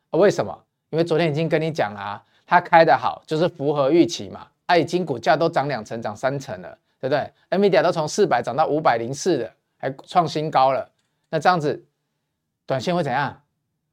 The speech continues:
会想下车啊，对不对？这个盘是嘛，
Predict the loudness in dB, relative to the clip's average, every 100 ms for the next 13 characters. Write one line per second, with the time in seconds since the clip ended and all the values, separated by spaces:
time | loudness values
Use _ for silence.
0 | _ -8 -6 -6 -2 0 0 -4 0 2
1 | 2 -2 _ _ _ _ _ 0 0 0
2 | 0 -2 -4 _ -6 -6 -6 -8 -8